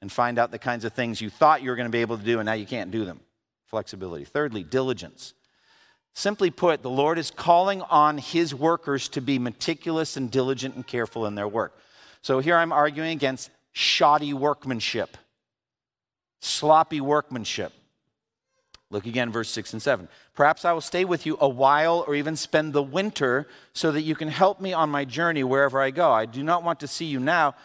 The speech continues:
and make only a passing visit. I hope to spend some time with you if the Lord permits." So Paul knew that the dysfunction of the First Corinthian church that we have been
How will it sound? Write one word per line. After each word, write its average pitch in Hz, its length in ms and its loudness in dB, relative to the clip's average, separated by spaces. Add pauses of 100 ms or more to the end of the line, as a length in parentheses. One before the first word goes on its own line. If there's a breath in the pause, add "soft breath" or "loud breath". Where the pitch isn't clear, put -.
(140 soft breath)
and 131 180 -4
make 156 260 -2
only 151 240 0
a 139 60 0
passing 170 600 -4
visit. 135 440 -2 (320 soft breath)
I 127 80 0
hope 156 240 -2
to 156 60 -4
spend 165 340 -2
some 151 160 -6
time 190 500 0
with 147 240 -6
you 78 220 -10 (340)
if 117 160 -6
the 117 100 -4
Lord 110 300 -2
permits." - 640 -10 (1040)
So 135 180 -2
Paul 233 360 0
knew 147 540 2 (400 soft breath)
that 131 300 2
the 143 120 -2
dysfunction 123 1120 -2 (480)
of 139 140 2
the 135 80 -4
First 160 300 -2
Corinthian 131 380 -2
church 113 380 -2
that 117 100 -4
we 147 140 0
have 170 120 0
been 131 300 0